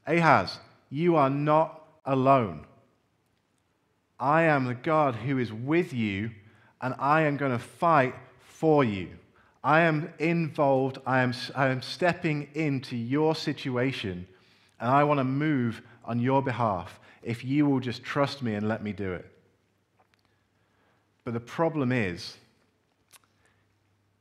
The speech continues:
King Ahaz is actually a pretty evil king.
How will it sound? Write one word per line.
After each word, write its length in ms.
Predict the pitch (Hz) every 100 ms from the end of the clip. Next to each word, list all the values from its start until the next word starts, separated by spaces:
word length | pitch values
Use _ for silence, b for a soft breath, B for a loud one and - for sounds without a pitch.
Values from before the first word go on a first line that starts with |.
| _
King 220 | 147 135
Ahaz 520 | 117 127 113 107 95
is 120 | 95
actually 380 | 107 104 - 104
a 60 | 95
pretty 340 | 98 107 80
evil 300 | 98 104 95
king. 380 | 87 101 87 80